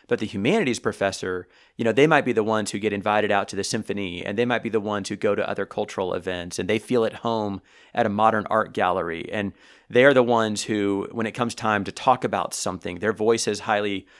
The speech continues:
respected and represented. And they're probably not in abject poverty, but they're also not as rich typically as the very wealthy business person.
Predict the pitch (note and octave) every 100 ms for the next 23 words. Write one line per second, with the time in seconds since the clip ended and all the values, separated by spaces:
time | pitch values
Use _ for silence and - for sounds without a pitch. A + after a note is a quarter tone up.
0 | - _ A#2+ - - A#2+ - F#2+ F#2 F#2+
1 | F#2+ G2 F#2 A2 F2+ F2+ B2 C#3+ G#3 F#3+
2 | C#3 A#2+ A2 G#2+ G2 - _ _ _ _
3 | - A2+ - B2 A2 A2 F2 - D3+ A2+
4 | G2 F#2 G2+ A#2 A2+ D#3+ F#3 A2 G2+ G2
5 | A2+ G#2+ G2+ G2 F#2 - - G2 G2 F#2
6 | F2+ F2 F2+ F2+ F2 - F2 F2+ F2+ F2
7 | F2 F2 D3 C3 F#2 - F2 - E2+